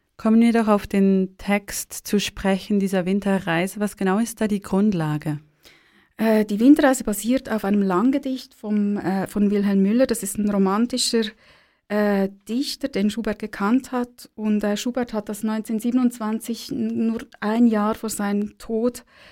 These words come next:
Speaker 2: vertont. Und, ähm, ja, vielleicht ein bisschen auch wieder zurück zu Prégardien. Was mich so an seiner Interpretation fasziniert, ist so dieses, diese Innerlichkeit. Also man hat wirklich das Gefühl, dass er mitlebt mit diesem einsamen Wanderer, der da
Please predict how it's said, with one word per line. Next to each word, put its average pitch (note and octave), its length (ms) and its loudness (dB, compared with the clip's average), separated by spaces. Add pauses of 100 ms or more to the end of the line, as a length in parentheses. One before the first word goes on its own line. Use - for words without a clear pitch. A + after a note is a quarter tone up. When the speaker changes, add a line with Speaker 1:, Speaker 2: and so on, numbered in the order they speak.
(140)
Speaker 2:
vertont. G#3+ 960 0
Und, G#3+ 520 0
ähm, G#3 340 2
ja, G3 260 0
vielleicht G#3 360 -4
ein A3 80 -4
bisschen G#3 360 -4
auch G3+ 360 -6
wieder G#3+ 240 -6
zurück A#3 320 -2
zu A3+ 100 -6
Prégardien. A3 720 0 (580)
Was G3+ 180 -4
mich A3 200 2
so G#3 340 0
an G3 440 0 (100)
seiner F#3 360 2
Interpretation G#3 840 0
fasziniert, G3+ 680 0
ist - 220 -8
so G#3+ 100 -2
dieses, G3+ 460 -6 (840)
diese G#3 180 4
Innerlichkeit. A#3 840 6
Also G3+ 140 0
man G3+ 100 2
hat G3 140 -4
wirklich G#3+ 280 -6
das - 120 -10
Gefühl, G#3+ 460 -4
dass G3+ 200 -4
er G3 120 0
mitlebt G#3 880 0
mit G#3 180 -6
diesem G3+ 240 -6
einsamen G3+ 680 -2
Wanderer, A3 500 -2
der G#3 260 -10
da G#3 320 -8